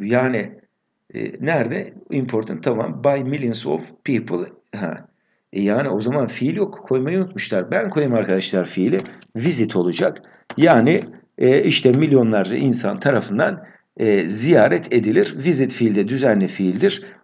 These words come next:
Onu da visited diyoruz. Evet,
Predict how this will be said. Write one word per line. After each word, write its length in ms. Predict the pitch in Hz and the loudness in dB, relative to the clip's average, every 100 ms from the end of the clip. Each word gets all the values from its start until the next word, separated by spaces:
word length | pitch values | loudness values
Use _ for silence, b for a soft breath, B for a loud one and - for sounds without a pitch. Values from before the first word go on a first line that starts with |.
| - | 0
Onu 260 | - 107 107 | 2 4 4
da 180 | 185 - | 2 2
visited 1000 | 110 135 120 90 180 90 - - 143 - - - | 0 2 2 4 4 2 -4 2 4 4 -6 -2
diyoruz. 540 | 101 87 58 - - - | 0 2 0 -6 -6 0
Evet, 460 | 104 76 - - | 0 0 -10 -18